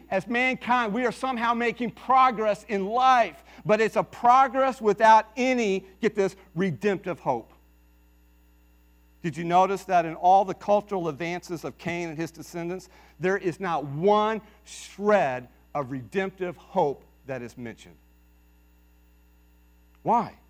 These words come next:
Because as one commentator states, culture,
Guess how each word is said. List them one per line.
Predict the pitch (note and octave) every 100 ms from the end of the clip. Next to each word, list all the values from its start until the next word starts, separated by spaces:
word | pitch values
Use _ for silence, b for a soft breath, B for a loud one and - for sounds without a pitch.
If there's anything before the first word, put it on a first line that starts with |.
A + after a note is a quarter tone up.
| _ _ _ _
Because | B2+ E3 D3+
as | C#3+
one | E3 F3
commentator | - E3+ E3+ E3 - F#3 F#3 F#3+
states, | - G3 G3+ G#3 - b b _
culture, | - G#3+ A#3 A3+ D#3 E3